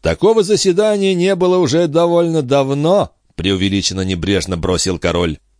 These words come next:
«С самого вашего детства, государь», согласилась графиня Биарнская, «и воспоминания о том, как вы были прекрасны тогда,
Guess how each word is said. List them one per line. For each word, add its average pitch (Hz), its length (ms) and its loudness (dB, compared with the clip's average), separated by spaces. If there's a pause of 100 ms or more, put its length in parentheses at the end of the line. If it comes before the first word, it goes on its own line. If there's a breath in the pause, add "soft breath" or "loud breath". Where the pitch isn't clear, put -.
(480)
«С - 100 -4
самого 311 560 2
вашего 302 480 0
детства, 285 560 0
государь», 151 640 0 (180)
согласилась 95 720 -2
графиня 92 500 -2
Биарнская, 85 760 -2 (200 soft breath)
«и 160 140 2
воспоминания 175 960 0
о 170 60 0
том, 185 340 0
как 180 480 0
вы 196 160 4
были 196 280 0
прекрасны 185 800 0
тогда, 170 640 0